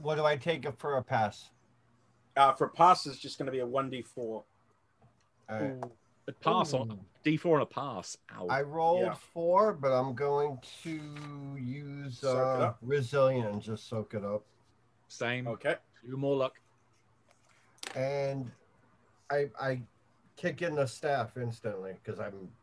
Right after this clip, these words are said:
Speaker 1: think, you know.
Speaker 2: Oh, right. Yep, yep,
Speaker 1: Yeah,
Speaker 2: sure.
Speaker 1: like, there's obviously something going on. And then I, do I see Marsden?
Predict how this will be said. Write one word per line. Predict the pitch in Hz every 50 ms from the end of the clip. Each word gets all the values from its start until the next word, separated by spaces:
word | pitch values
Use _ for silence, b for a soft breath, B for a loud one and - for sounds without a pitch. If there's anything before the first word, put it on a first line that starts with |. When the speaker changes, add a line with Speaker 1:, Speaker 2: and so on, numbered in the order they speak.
| _ _ -
Speaker 1:
think, | 117 110 120 -
you | 135 117
know. | 107 95 92 90 87 - _ _ _ _ _ _ _ _ _ _ _ _ _ _ _ _ _ _ _ _ _ _ _ _ _ _ _ _ _ _ _ _ _ _ - - - -
Speaker 2:
Oh, | 147 143 139 123
right. | 135 135 127 - -
Yep, | 131 143 156 - 131
yep, | 139 156 165
Speaker 1:
Yeah, | 175 147 127
Speaker 2:
sure. | 107 - - - -
Speaker 1:
like, | 113 120 117 - _ _ _ _ _ _ _ _ _ _ - - -
there's | 131 113 113 - - - -
obviously | 127 131 139 147 135 107 - 123 120
something | - - 143 117 123 117
going | 110 113 113 113 110
on. | 110 117 117 107 95 - - _ _ _ _ _ _ _ _ _ _ _ _ _ _ _ _ _ _ _ _ _ _ _ _ -
And | 120 131 135 131 127 131
then | 131 131 139 139 139 139 139 139 139 139 - - -
I, | 123 127 131 131 135 139 139 139 139 139 139 139 135 135 120 123 123 123 123 - _ - 117 - _ _
do | - 139 131
I | 127 127
see | 117 - - 147 139
Marsden? | 135 131 127 131 143 151 135 - 226 220 214 190 185